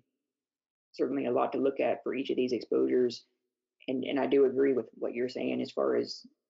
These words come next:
the covid nineteen pandemic has definitely added a whole new,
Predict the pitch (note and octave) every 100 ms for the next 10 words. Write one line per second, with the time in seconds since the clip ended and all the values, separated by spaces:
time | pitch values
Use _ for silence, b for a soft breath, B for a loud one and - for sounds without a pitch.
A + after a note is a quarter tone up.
0 | _ - - - C3+ C3 B2+ C3 F3 -
1 | C3 C3 C3 C3 B2+ B2 B2 B2 A#2+ C3
2 | C3+ B2 B2 B2+ C#3+ C#3+ C#3+ C#3